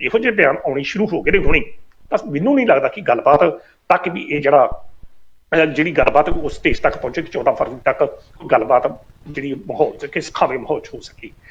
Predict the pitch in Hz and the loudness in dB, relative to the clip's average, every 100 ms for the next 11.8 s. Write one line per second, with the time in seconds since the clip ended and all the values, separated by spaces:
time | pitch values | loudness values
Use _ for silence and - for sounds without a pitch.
0 | - - 170 160 175 120 123 208 - 131 | -20 -6 -2 0 0 -2 0 0 -2 -8
1 | - 110 - 220 - 123 143 170 180 - | -2 -2 -2 -2 2 2 4 4 2 -10
2 | - - - 165 - 330 202 196 123 - | -12 -8 -4 0 2 2 0 -4 -8 -10
3 | - - - - - 311 - - - - | -10 -2 0 0 -2 -2 0 0 -2 -20
4 | - 139 156 - - 175 247 208 - - | -2 0 2 0 0 0 0 0 -2 -2
5 | 202 190 214 190 196 214 160 156 208 196 | 0 0 0 0 0 0 0 0 0 -4
6 | 180 - - 208 190 165 254 220 139 131 | -6 -4 -2 4 4 6 4 4 2 0
7 | 175 131 - 185 180 - - - 339 269 | 2 2 4 2 2 0 0 2 2 2
8 | 165 - - 165 147 135 - - 127 113 | 0 0 0 2 0 0 0 2 2 2
9 | 156 - - - - - - 196 - 185 | 0 -2 -4 -4 -4 -2 0 2 2 0
10 | - - 151 - 120 - - - - 247 | -2 -2 -2 0 2 2 0 -2 0 4
11 | 320 311 151 - - - - - | 4 4 2 -2 -4 -6 -6 -4